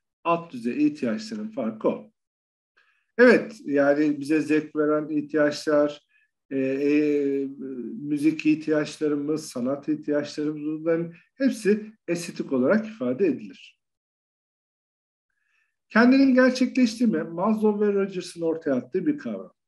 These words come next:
Yani hümanist, e, psikologların ortaya attığı bir kavram. İlk kez, e, bin dokuz yüz yirmi yedi yılında yazdığı bir makalede Maslow böyle bir tanımlama yoluna gitmiş. Daha sonra Rogers da buna tam verimlilik demiş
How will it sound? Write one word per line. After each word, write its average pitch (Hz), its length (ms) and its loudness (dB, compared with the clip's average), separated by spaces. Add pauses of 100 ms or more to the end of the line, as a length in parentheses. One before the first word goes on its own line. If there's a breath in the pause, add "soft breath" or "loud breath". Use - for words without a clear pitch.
(120)
Yani 135 280 -2
hümanist, 165 480 0 (200)
e, 131 160 -10
psikologların 123 680 -4
ortaya 160 320 -2
attığı 110 300 -8
bir 180 120 -8
kavram. 175 460 0 (560 loud breath)
İlk 233 320 2 (160)
kez, - 580 -2 (480 soft breath)
e, 151 200 4
bin 190 140 0
dokuz 190 240 2
yüz 165 80 -6
yirmi 185 240 0
yedi 180 180 2
yılında 143 380 2
yazdığı 165 480 2
bir 170 60 -4
makalede 160 640 0
Maslow 165 720 -2 (160)
böyle 156 280 2
bir 180 160 0
tanımlama 127 760 -2
yoluna 131 380 0
gitmiş. 160 640 -8 (300 soft breath)
Daha 226 160 4
sonra 165 320 2
Rogers 180 480 0
da 143 100 -4
buna 165 260 -2
tam 170 320 -6
verimlilik 123 600 -2
demiş 104 280 -14